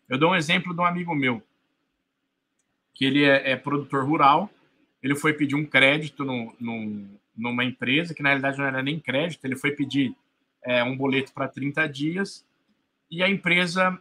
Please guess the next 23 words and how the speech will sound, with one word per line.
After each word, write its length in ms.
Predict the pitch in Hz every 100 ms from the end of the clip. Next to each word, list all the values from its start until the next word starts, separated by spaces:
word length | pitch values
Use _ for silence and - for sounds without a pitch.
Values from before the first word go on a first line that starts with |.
| -
recusou 540 | 151 170 196 143 160
o 40 | 170
pedido 400 | 165 147 160 165
dele. 300 | 127 117 101 _ _ _ _ _ _ _ _ _ _
Ele 140 | 143
falou, 200 | 147 165
"Pô, 240 | 147 160 127
sou 180 | - 147
produtor 540 | 156 160 156 160 160
rural, 500 | 147 131 143 165 131 _ _ - - _
desde 340 | 120 147 165 165
a 60 |
época 260 | 156 - 156
do 100 | 147
meu 160 | 143
pai, 240 | - 139 147
a 40 |
gente 180 | 139 -
tem 120 | 147
quarenta 400 | 143 135 165 185
e 60 | 175
cinco 320 | - 175 139
anos 320 | 147 151 -